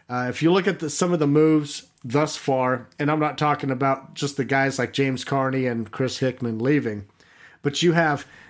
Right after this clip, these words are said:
uh, Brody Tagloa moving from tight end to defensive line, A J Rollins moving from tight end to defen-, defensive edge,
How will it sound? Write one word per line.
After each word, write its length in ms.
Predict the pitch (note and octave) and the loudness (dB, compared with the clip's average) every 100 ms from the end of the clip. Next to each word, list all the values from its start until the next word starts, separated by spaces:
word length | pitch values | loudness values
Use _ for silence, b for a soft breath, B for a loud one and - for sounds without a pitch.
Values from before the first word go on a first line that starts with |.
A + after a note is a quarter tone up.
| B | B
uh, 160 | B2+ B2+ | -4 0
Brody 400 | G#2 E3+ F3 E3 | 4 4 4 2
Tagloa 800 | - D#3 C#3 D3 D3+ D3+ D#3 - b b b | 2 2 4 4 4 4 2 -2 b b b
moving 300 | C#3 C#3+ D#3 | 2 4 2
from 180 | C#3+ B2 | 0 -4
tight 360 | - D3+ D#3 D3 | 0 2 4 2
end 280 | D3 D3 | 2 0
to 100 | - | -4
defensive 540 | A#2 A#2 C3+ C3+ C3+ A2+ | -4 -2 -2 -2 -2 -2
line, 380 | A#2 B2 B2+ b b b _ _ _ D3+ | -2 -2 -4 b b b _ _ _ 0
A 120 | D#3+ | 2
J 240 | D3+ E3+ | 4 2
Rollins 600 | D3+ C#3 C#3+ D3 D3 C#3+ C#3 | 2 2 2 2 2 2 4
moving 260 | D3 C#3+ | 4 4
from 220 | C3+ B2 | 0 -4
tight 300 | - C3+ C#3 | 0 0 2
end 200 | C#3 C#3 | 0 -2
to 100 | C#3 | -4
defen-, 520 | A#2 A2 B2+ C3+ - A#2+ _ | -6 -4 -4 -4 -10 -20 _
defensive 460 | B2 B2+ C3+ B2+ A2+ | -8 -4 -4 -4 -2
edge, 420 | B2+ C3+ A#2+ - | 0 -2 -4 -10